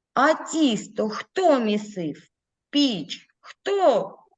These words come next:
з-, затопив? Пиріжки напік?" "Ти",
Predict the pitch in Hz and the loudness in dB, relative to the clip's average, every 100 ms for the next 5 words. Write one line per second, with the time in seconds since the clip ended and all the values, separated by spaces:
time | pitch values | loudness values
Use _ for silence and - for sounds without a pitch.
0 | _ 165 196 247 226 _ _ _ _ 202 | _ -16 -16 -16 -20 _ _ _ _ -6
1 | 196 226 233 226 214 170 - - _ _ | -4 0 -2 -2 -4 -4 -8 -18 _ _
2 | _ _ _ _ - 269 320 330 - 302 | _ _ _ _ -6 -4 -2 -4 -6 -4
3 | 311 226 196 202 175 175 _ _ _ _ | -2 -2 -6 -8 -12 -12 _ _ _ _
4 | _ _ _ _ _ - 254 254 240 208 | _ _ _ _ _ -6 -4 -2 -4 -6
5 | 180 | -10